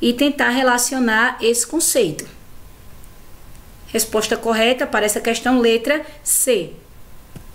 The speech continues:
Lista dois, questão de número dez.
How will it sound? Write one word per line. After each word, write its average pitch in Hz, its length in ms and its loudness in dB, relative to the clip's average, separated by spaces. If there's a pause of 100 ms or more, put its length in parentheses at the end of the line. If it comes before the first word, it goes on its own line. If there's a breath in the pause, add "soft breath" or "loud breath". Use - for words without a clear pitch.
(460)
Lista 277 340 0
dois, 240 500 4
questão 233 600 2 (380 loud breath)
de 262 100 4
número 254 380 4
dez. 185 680 2